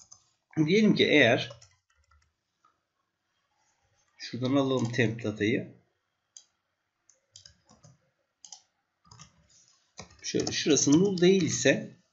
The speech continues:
yani bu temp data'nın içerisindeki blok nesnesinde eğer bir veri varsa bunu şöyle alalım temp data içerisinden. Nasıl alacağız? Şöyle temp data'yı şuraya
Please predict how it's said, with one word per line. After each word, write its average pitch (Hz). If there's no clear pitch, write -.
yani 117
bu 135
temp 156
data'nın 131
içerisindeki 123
blok 143
nesnesinde 127
eğer 127
bir 123
veri 131
varsa 196
bunu 185
şöyle 151
alalım 156
temp 123
data 104
içerisinden. 101
Nasıl 147
alacağız? 113
Şöyle 110
temp 127
data'yı 113
şuraya 101